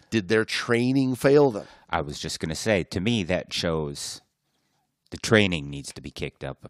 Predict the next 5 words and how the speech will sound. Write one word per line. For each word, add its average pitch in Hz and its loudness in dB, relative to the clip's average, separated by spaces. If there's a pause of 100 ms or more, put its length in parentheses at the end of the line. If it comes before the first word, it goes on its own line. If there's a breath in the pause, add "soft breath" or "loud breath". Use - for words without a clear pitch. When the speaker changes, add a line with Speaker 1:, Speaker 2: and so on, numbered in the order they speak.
(220)
Speaker 2:
a 67 -10
few 76 -8
hundred 69 -10
notches. - -12
<laughs> - -12